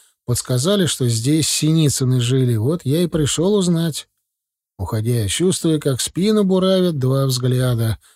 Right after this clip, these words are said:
Суровый и подозрительный, и веселый и любопытный. Мишка Синицын — это мой дед. Если он сгорел в пожаре пятнадцать лет назад, значит, моя мама вообще не рождалась на свет. Такой вот вывих истории.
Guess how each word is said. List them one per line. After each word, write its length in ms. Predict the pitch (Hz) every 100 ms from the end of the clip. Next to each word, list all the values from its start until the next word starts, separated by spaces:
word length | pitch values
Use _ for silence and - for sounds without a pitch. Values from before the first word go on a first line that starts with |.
| _ _
Суровый 640 | - 131 131 143 131 113 107
и 40 |
подозрительный, 920 | 104 101 101 131 208 220 214 220 208
и 120 | 180
веселый 520 | 214 175 - 139 170 156
и 40 |
любопытный. 920 | 143 120 110 - 104 101 101 90 85 _ _ _ _ _ _ _ _ -
Мишка 400 | 104 123 113 -
Синицын — 680 | 87 95 135 190 - 202 196 -
это 460 | 147 180 - 190
мой 380 | 185 123 127 143
дед. 600 | 135 104 104 101 - - _ _ _ -
Если 300 | 104 123 143
он 140 | 139
сгорел 400 | 131 139 143 156
в 80 | 135
пожаре 420 | 123 120 147 143
пятнадцать 640 | 123 120 135 147 131 120 123
лет 200 | 143 120
назад, 440 | 127 117 165 175
значит, 340 | 123 131 -
моя 300 | 135 139 147
мама 300 | 143 156 156
вообще 420 | 135 123 - 170 196
не 100 | 160
рождалась 560 | 131 117 123 107 101
на 140 | 113 107
свет. 480 | - 110 92 - _ _ _ _ _ -
Такой 420 | 147 185 107 135
вот 200 | 160 165
вывих 460 | 139 120 117 123 -
истории. 720 | 123 - 120 107 95 87 85